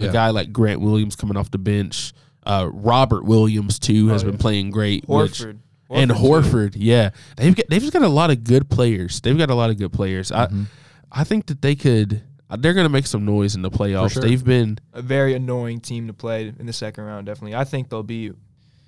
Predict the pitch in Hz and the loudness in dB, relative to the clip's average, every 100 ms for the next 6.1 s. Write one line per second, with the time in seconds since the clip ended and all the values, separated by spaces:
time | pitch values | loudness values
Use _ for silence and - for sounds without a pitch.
0 | _ _ - - - - 127 117 113 - | _ _ -18 -16 -16 -16 -16 -16 -20 -20
1 | _ _ 151 - 160 - - 143 139 113 | _ _ -10 -8 -8 -10 -12 -10 -8 -8
2 | 120 120 131 110 110 _ _ _ _ _ | -12 -16 -18 -18 -20 _ _ _ _ _
3 | 139 131 120 117 117 123 123 120 120 _ | -16 -12 -10 -10 -10 -10 -10 -10 -14 _
4 | _ _ _ - 127 104 107 87 87 - | _ _ _ -10 -8 -8 -12 -14 -16 -16
5 | - - _ _ - 127 113 107 107 107 | -18 -20 _ _ -14 -12 -10 -10 -10 -10
6 | 107 | -14